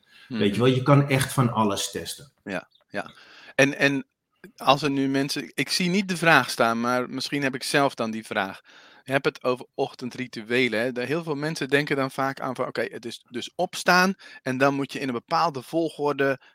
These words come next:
Speaker 1: dingen doen." S-, kijk je er ook zo naar? Hoe ziet het eruit? Neem ons eens mee.
Speaker 2: Nee. Als eerste, en dat heb ge-, besch-, beschrijf ik ook in mijn e-book.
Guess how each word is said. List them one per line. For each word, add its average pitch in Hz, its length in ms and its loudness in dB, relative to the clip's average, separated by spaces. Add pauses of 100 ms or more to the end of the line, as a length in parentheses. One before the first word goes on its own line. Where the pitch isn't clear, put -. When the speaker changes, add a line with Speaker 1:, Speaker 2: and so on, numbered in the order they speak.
Speaker 1:
dingen 123 680 2 (280)
doen." 120 480 -4 (1200)
S-, - 200 -18
kijk 185 220 2
je 170 100 4
er 147 120 -2
ook 190 160 -2
zo 190 200 -2
naar? 190 360 -2
Hoe 160 200 -10
ziet 190 200 -8
het 156 140 -12
eruit? 156 680 -2 (560)
Neem 170 300 -4
ons 170 180 -8
eens 160 120 -8
mee. 131 260 -2 (520)
Speaker 2:
Nee. 110 540 4 (680)
Als 113 300 2
eerste, 147 400 10
en 127 140 6
dat 123 140 4
heb 120 140 4
ge-, - 220 -4
besch-, 117 400 0
beschrijf 120 360 4
ik - 80 2
ook 123 160 6
in 123 120 6
mijn 110 240 4
e-book. 131 680 4